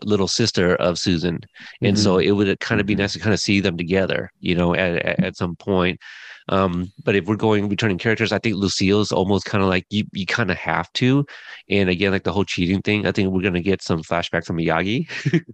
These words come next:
Speaker 1: <laughs> Um, and, and maybe Sato this time because we got Chozen Taguchi coming back in season five.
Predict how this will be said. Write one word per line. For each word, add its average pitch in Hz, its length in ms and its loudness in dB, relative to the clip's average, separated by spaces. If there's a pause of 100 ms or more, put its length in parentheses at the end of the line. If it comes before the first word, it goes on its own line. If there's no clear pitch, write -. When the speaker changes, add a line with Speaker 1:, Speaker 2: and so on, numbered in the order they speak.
Speaker 1:
<laughs> 151 260 -6 (580)
Um, 95 500 0 (360)
and, 123 300 0
and 147 140 0
maybe 175 240 2
Sato 156 400 -2
this 107 160 0
time 95 200 -2
because 98 280 -2
we 117 60 -6
got 135 180 -2
Chozen 127 420 -2
Taguchi 110 580 0
coming 80 240 -4
back 85 280 -2
in 92 100 -2
season 101 360 0
five. 95 540 0